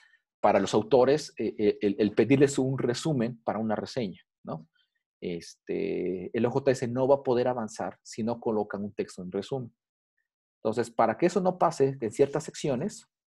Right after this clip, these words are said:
voy a decir que esta, esta sección de, de, de reseña no requiere resumen. Entonces, ahora el autor podrá colocar el título y avanzar.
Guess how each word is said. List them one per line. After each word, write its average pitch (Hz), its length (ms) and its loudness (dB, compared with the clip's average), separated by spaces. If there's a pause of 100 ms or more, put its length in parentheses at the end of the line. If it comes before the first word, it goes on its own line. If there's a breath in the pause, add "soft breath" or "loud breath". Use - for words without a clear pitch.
(720)
voy 120 140 4
a 120 80 4
decir 123 260 0
que 123 100 0
esta, 135 380 0
esta - 160 -4
sección 131 480 -4
de, 117 80 6 (160)
de, 104 240 -2
de 110 100 2
reseña 135 600 -4 (580)
no 135 260 2
requiere 120 380 2
resumen. 139 440 0
Entonces, 127 500 -4
ahora 113 260 2
el 135 80 4
autor 147 380 0
podrá 117 240 0
colocar 120 340 2
el 135 140 0
título 196 500 0 (560)
y 120 120 4
avanzar. 107 580 0